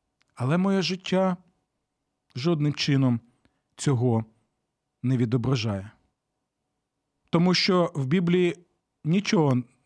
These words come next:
нема про послідовних наукових атеїстів, але багато чого є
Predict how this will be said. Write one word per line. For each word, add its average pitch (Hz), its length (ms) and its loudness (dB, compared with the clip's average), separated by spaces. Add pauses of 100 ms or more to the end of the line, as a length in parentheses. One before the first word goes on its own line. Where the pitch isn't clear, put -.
(120)
нема 143 480 2 (460)
про 135 480 2 (800)
послідовних 156 1000 2
наукових 139 640 0
атеїстів, 151 680 -2 (520)
але 180 220 2
багато 170 480 0
чого 113 320 -4
є 104 260 -2